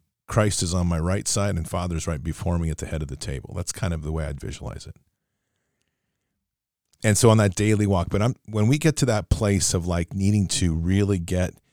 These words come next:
an understanding of walking as Christ did, I mean, that's, that's me taking it to God's Son.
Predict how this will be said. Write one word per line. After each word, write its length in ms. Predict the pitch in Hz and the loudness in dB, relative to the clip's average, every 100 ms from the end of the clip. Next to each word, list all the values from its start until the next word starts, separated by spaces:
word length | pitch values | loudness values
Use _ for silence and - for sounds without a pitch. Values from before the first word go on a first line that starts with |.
| _ _ _ | _ _ _
an 140 | - 90 | -4 -2
understanding 840 | 107 107 92 - 95 95 92 85 | 2 4 4 0 2 2 2 2
of 140 | 82 80 | 0 -2
walking 720 | 78 87 95 - 80 71 73 - _ | 0 2 0 0 -6 -6 -10 -16 _
as 180 | 90 - | -6 -4
Christ 540 | - - 92 95 - | -2 0 0 0 -2
did, 180 | 170 76 - - - _ _ _ _ | -2 -6 -8 -20 -20 _ _ _ _
I 40 | 90 | -4
mean, 160 | 90 | 0
that's, 340 | 107 123 - - | 2 0 -2 -2
that's 280 | 98 107 - | 0 0 2
me 180 | 101 98 | 2 2
taking 540 | - 98 101 - 90 | 2 2 2 0 0
it 180 | 82 - | 0 -4
to 140 | - | -4
God's 320 | 82 78 78 - | -2 -4 -4 -4
Son. 320 | - 71 | -4 -6